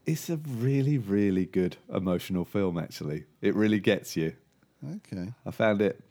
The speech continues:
Speaker 1: and also I found it very, uh, interesting about, it's the sort of about the connection between a brother and a sister. Oh, and of course it would work for me because their, <laughs> it sounds terrible, but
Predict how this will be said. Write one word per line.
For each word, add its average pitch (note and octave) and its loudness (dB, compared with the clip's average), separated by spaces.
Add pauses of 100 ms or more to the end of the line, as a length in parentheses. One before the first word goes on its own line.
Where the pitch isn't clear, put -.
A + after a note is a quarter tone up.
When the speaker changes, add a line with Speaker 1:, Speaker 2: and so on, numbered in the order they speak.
(260)
Speaker 1:
and F3 2
also D#4 2
I - 4
found F3 4
it D3 0
very, D3 4
uh, G#2+ 4
interesting G#2 0
about, G2 2 (800)
it's B2 -2
the B2 -6
sort C#3 4
of B2 2
about A#2 4
the A2 -4
connection B2+ 0
between G#2+ 0
a G2 2
brother G#2 2
and F#2+ 0
a F#2+ 0
sister. A#2+ -2 (300)
Oh, G#2+ 6
and B2 2
of - -10
course - 0
it A#2 2
would B2 2
work C#3+ 4
for - -10
me F2 -2
because - -2 (920)
their, G#2 4 (100)
<laughs> - -10
it - -4
sounds - -8
terrible, F2 -2
but - -4